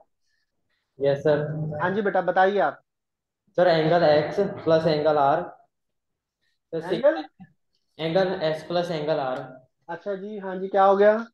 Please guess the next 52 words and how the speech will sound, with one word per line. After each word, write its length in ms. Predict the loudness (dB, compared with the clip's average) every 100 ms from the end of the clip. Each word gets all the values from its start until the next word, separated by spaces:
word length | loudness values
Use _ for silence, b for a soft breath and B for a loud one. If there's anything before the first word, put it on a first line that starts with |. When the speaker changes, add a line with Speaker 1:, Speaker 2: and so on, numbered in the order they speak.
| _ -6
Speaker 2:
इनको 260 | -2 0
दोनों? 320 | 0 0 -2 -10 _ _ _ _ -4
Speaker 1:
टू 120 | -2
एक्स 180 | -2 -2
प्लस 220 | -4 -4
फ़ोर 240 | -4 -4
एक्स, 240 | -4 -8 -12
सिक्स 240 | -10 -2
एक्स, 220 | -2 -2 -8 -8 -20 _
वन 220 | -2 0
एटी 160 | 0 0
डिवाइडेड 440 | 0 0 0 0
बाय 140 | 0 0
सिक्स, 300 | -4 -8 -8
Speaker 2:
नहीं 580 | -10 -12 _ _ 0 0
Speaker 1:
एक्स। 140 | 2
Speaker 2:
बेटा, 160 | 0 0
please, 380 | 0 -2 -2
please 220 | -4 -4 -2
sit 140 | -2
down, 240 | -2 -4
please 260 | -8 -8 -8
sit 120 | -10
down। 140 | -8 -4
नहीं, 320 | -2 -2 0
गलत 180 | 2 2
जा 140 | -2
रहे 180 | -8 -18
हैं 60 |
आप 120 | -20 -20 -20
लोग, 120 | -20 _ -2
please। 260 | 0 0 -2
Speaker 1:
फ़ाइव 340 | 0 2 4
रेशियो 300 | 4 4 2
सिक्स 220 | 0 0
answer 280 | -2 0 0
आया 220 | 0 0
था। 320 | -2 -8 -10 -20 _ -10
Speaker 2:
एक 100 | 0
मिनट, 140 | 6
answer 340 | 6 6 4 6
पे 80 | 4
हम 140 | 4
नहीं 340 | 4 4 4
जाते, 340 | 6 6 6 4
answer 400 | 4 2 0 0
तो 80 | -2
मुझे 200 | -2 -4
नहीं 140 | -4
पता 200 | -2 -2
क्या 320 | 0 2 2
है, 200 | 0 -6